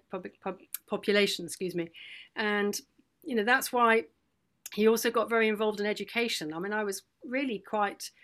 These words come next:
surprised to find myself in the middle of writing this biography to be incredibly inspired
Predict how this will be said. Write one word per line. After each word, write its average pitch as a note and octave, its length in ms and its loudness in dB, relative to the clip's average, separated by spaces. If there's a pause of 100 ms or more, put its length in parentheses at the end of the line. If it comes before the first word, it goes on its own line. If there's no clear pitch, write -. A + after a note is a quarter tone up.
(140)
surprised F3+ 880 4 (240)
to G3+ 100 -10
find A#3 340 4
myself F#3 460 -2
in F#3 80 -6
the F#3+ 80 -2
middle G3+ 260 2
of F3+ 120 -4 (100)
writing F#3 340 -4
this F3 120 -6
biography G#3 680 -2 (400)
to - 80 -10
be G3 600 0 (1080)
incredibly C#4 560 4
inspired G#3+ 840 0